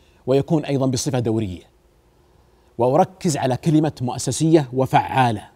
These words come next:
من أجل مناقشة الموضوعات والمحاور التي تهم الشباب، وخاصة الاطلاع على مبادراتهم وتحفيزهم عليها قبل ذلك أيضًا.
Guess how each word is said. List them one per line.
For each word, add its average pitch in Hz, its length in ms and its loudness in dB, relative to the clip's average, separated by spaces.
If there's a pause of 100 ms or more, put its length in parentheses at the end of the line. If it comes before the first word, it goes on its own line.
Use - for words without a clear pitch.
(260)
من 117 100 -6
أجل 165 320 -2
مناقشة 135 460 -4
الموضوعات 123 600 -4 (140)
والمحاور 139 760 -2
التي 113 240 -6
تهم 110 220 -6
الشباب، - 320 -16 (1500)
وخاصة 147 680 -6 (760)
الاطلاع 127 500 0
على 117 200 0
مبادراتهم 107 720 -4 (460)
وتحفيزهم 143 720 0
عليها 143 360 0
قبل 151 260 0
ذلك 113 360 -2
أيضًا. 104 200 -18